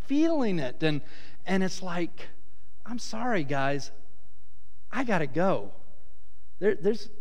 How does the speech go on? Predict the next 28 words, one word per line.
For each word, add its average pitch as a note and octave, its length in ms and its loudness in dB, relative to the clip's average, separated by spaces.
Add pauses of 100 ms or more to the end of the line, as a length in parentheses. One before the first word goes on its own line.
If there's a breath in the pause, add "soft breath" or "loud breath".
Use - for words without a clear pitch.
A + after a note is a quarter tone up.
you F3 120 -2
know, E3 60 -2
he D#3+ 80 -2
probably F3+ 320 0
didn't E3+ 180 0
go E3+ 160 2
into D3 140 0
details. C3+ 480 0
There's G#3 180 0
this A2 180 -2
mess D#3 460 0
in B2 160 0
Corinth, A#2 680 0 (340)
and C#3+ 100 -2
I F3+ 100 0
got F#3 200 0
a C3 60 0
guy B2 460 0
coming E3+ 340 0
from B2+ 220 -2
there, B2+ 260 -2
and B2+ 200 0 (880 soft breath)
we D3 200 0
gotta D#3 240 2
deal B2+ 260 -2
with A#2 160 -2
that G2+ 280 -2
thing." F#2+ 240 -2